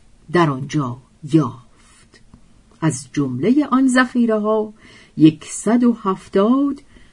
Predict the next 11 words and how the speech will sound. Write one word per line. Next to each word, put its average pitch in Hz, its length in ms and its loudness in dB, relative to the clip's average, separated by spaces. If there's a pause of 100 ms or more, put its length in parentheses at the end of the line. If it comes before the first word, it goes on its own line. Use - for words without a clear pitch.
(160)
تاج 240 840 6 (140)
در 240 300 6
و 190 120 6
یاقوت 170 760 0
بود 151 260 -2
و 147 160 -2 (340)
در 240 160 6
آنجا 247 460 4
سنگ‌های 160 1120 -2 (440)
گرانبها 170 720 0
یافت - 720 -14